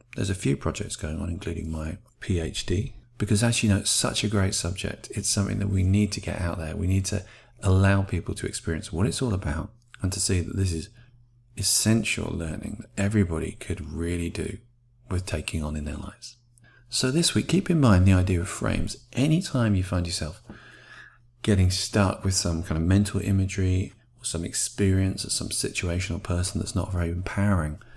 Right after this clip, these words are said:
stick a frame around it. Move it to one side. Usually the left is the best place to put it. Hang it on a wall, a mental wall. By doing that, it will reduce the impact of that. It kind of gives you this sense of dissociation, this sense of separation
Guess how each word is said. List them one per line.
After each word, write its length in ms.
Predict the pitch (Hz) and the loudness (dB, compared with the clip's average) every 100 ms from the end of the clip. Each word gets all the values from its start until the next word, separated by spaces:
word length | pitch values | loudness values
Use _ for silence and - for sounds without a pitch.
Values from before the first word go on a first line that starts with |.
| - _ | -20 _
stick 360 | - - 170 | -8 -6 -4
a 40 | 143 | -6
frame 380 | - 123 131 101 | -4 -4 0 0
around 320 | 73 73 - | 0 -4 -8
it. 160 | - - _ _ _ _ _ _ - | -12 -18 _ _ _ _ _ _ -2
Move 340 | 101 123 127 | 4 6 4
it 140 | 120 - | 2 -2
to 100 | 92 | -2
one 200 | 90 90 | 0 0
side. 320 | 92 85 78 | 0 -2 0
Usually 240 | 107 101 | 0 0
the 120 | 90 87 | 0 -2
left 360 | 87 90 - | -2 -2 -4
is 100 | 95 | -8
the 60 | - | -8
best 260 | 92 92 | -10 -10
place 200 | - 80 | -10 -10
to 100 | - | -10
put 140 | - 85 | -10 -8
it. 120 | 90 - _ _ - | -10 -14 _ _ -6
Hang 220 | 135 135 | 2 2
it 60 | |
on 120 | 135 101 | 4 2
a 40 | |
wall, 300 | 101 92 85 | 2 2 0
a 40 | |
mental 340 | 82 92 95 87 | 0 2 2 0
wall. 240 | 87 73 - - | -2 -4 -10 -10
By 100 | - | -4
doing 340 | 101 135 139 127 | -2 2 2 2
that, 240 | 82 - - _ _ _ _ _ - | -2 -4 -12 _ _ _ _ _ -6
it 120 | - | 0
will 100 | 104 | 2
reduce 480 | 101 98 104 101 - | 2 2 2 0 0
the 120 | 90 | -2
impact 420 | 87 92 80 - | 0 0 -2 -4
of 60 | - | -4
that. 180 | 76 - | -6 -8
It 160 | - - | -14 -12
kind 380 | - 110 120 | -8 -4 -2
of 120 | 123 - | -2 0
gives 200 | 107 104 | -2 0
you 80 | |
this 180 | 98 92 | -2 -2
sense 260 | - 92 - | -2 -4 -8
of 100 | 92 | -10
dissociation, 800 | - - 90 85 - 85 90 98 | -8 -6 -4 -6 -6 -6 -8 -8
this 120 | 87 | -8
sense 280 | - 95 - | -6 -8 -6
of 60 | |
separation 800 | - - 104 98 - 90 87 - | -4 -4 -4 -6 -6 -4 -4 -8